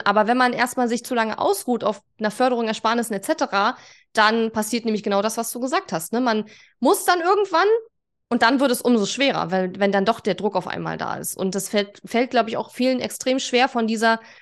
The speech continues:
äh, aus dieser Phase, "Ach, ich probier mal rum und ich baue erst mal meine Website, bla, bla, bla",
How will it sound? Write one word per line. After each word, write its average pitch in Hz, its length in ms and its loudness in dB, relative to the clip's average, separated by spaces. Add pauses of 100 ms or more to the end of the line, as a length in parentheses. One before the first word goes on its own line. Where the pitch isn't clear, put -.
(760)
äh, 214 160 4
aus 214 180 0
dieser 220 360 4
Phase, 240 760 2
"Ach, 233 100 0
ich 262 140 -6
probier 254 280 2
mal 254 140 4
rum 294 240 2
und 277 80 2
ich 226 140 -4
baue 240 180 2
erst - 160 -4
mal 233 80 -2
meine 226 160 -2
Website, 269 320 -2
bla, 240 160 -2
bla, 233 140 -2
bla", 214 320 0